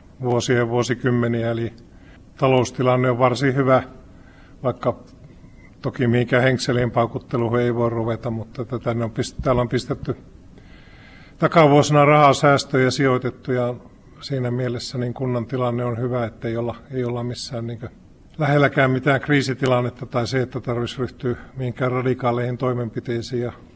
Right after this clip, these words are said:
viime vuoden aikanakin myös haettiin säästöjä reilu kuusisataatuhatta, eli, eli tarkan, tarkan euron politiikkaa on noudatettu ja silti on kunnan palvelut pystytty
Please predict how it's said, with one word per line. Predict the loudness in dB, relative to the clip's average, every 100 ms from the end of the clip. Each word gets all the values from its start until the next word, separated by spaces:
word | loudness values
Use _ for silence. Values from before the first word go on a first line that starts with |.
| -10
viime | -6 -4 -2
vuoden | -2 -2 -4 -8
aikanakin | -8 -6 -6 -6 -6 -6 -8 -10 -12
myös | -10 -8 -10 -16 -20
haettiin | -10 -8 -8 -8 -6
säästöjä | -4 -6 -6 -8 -4
reilu | -4 -6
kuusisataatuhatta, | -8 -10 -10 -10 -10 -8 -10 -10 -10 -10
eli, | -10 -14 -20 -20 -20 -20 -20 -10
eli | -8
tarkan, | -4 -4 -2 -4 -6 -12 -20 -20 -20 -20 -20 -6
tarkan | -2 -2 0 0
euron | 2 0
politiikkaa | 0 0 0 -2 -4 -4 -4
on | -2
noudatettu | -2 -2 -4 -8 -10 -8
ja | -6
silti | -6 -6 -8
on | -6
kunnan | -6 -6 -4
palvelut | -4 -4 -6 -10
pystytty | -12 -14 -16 -18